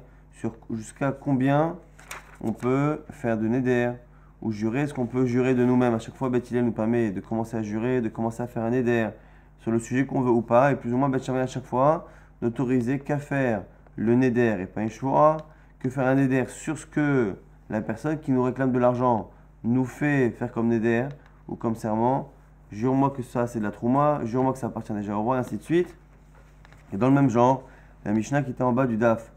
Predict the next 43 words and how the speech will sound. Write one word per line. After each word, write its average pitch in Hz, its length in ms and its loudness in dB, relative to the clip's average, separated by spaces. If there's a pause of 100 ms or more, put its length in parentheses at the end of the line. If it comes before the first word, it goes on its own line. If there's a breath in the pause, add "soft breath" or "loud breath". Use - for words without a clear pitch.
(400 soft breath)
Kafret 131 520 0 (420 soft breath)
nous 113 60 -2
disait 123 180 0
que 139 120 -4
celui 160 600 2 (380 loud breath)
qui 131 160 2
jure 135 520 4 (360)
que 127 560 4
les 117 140 4
plantes 165 360 2
qu'il 135 140 -2
a 131 80 2
devant 127 260 2
lui 131 220 2
sont 131 180 -6
korban, 120 600 2 (380 soft breath)
imena 123 320 4
niktatzot, 139 600 -2 (680)
et - 60 -8
on 107 60 0
verra 120 180 2
dans 139 100 2
la 135 60 2
suite 131 200 -6
de 123 60 2
la, 113 300 4
de 107 140 -4
la 107 100 -2
Gemara 117 240 2
que 120 80 -6
c'est 113 100 -4
un 113 80 -2
cas 117 420 0 (340 loud breath)
où, 127 500 2
euh, 92 1120 -2
où 110 100 -4
en 110 60 -2
fait 131 240 -6
il 117 80 -2
y 113 60 4
a 113 40 2
du 107 140 0
vent 123 380 0